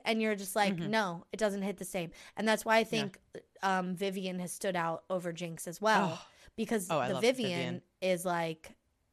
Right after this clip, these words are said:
Speaker 1: such a good actor. Like, just
Speaker 2: Ugh.
Speaker 1: so in it. Anyway.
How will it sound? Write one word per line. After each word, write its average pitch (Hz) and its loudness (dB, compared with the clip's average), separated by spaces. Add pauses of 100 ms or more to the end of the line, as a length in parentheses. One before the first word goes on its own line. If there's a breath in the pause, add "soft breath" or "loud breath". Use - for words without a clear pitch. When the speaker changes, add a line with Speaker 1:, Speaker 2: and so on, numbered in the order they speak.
(200)
Speaker 1:
such - 2
a 175 -2
good 165 -6
actor. - -14 (300)
Like, - 0
just 175 -4
Speaker 2:
Ugh. 175 -2
Speaker 1:
so 175 2
in 165 -12
it. - -20 (760 soft breath)
Anyway. 175 0